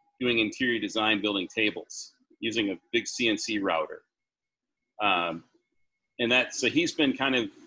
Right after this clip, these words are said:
the spark plug and the igniter of getting people to think differently and, and,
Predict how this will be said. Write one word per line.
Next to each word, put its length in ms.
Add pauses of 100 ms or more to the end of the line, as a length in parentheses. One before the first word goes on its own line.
(120)
the 60
spark 400
plug 220
and 120
the 180
igniter 420
of 120
getting 240
people 280
to 80
think 260
differently 500
and, 160
and, 280